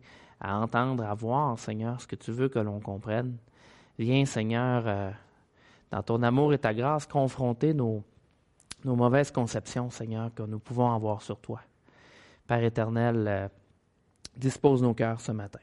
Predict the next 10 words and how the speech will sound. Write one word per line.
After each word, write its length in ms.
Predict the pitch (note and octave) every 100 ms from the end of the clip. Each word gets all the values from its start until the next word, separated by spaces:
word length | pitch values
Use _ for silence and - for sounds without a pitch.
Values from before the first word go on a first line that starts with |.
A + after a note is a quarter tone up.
| _ _ _ _
Au 40 | B2
nom 120 | A2+
de 40 |
ton 140 | A#2 A#2
Fils 260 | - -
qu'on 160 | - A2
te 100 | -
prie. 300 | - - - _ _
Amen. 440 | A#2 A2+ B2+ B2 A2+ - - - - - - - - - - - - -
Donc, 300 | D#3 A3 A#3+